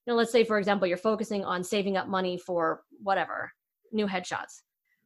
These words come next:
but you haven't spent any time working on your book. So now you've got the money, you do the headshots,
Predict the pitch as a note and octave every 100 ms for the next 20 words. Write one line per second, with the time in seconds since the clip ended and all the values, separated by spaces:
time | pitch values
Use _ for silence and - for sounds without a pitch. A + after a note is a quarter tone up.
0 | - G#3+ G#3+ F3 A3 A3 G#3+ - G3 G3
1 | F#3+ G#3 F#3+ F3+ F3 G3 F3 D#3 E3 E3+
2 | - _ _ _ _ _ _ - G#3+ A3
3 | C4 G3+ F#3+ F#3+ G#3+ B3+ C4+ A#3 F#3 F3+
4 | F3+ G#3+ B3+ B3+ A3+ G3+ F#3 D#3+ D#3+ -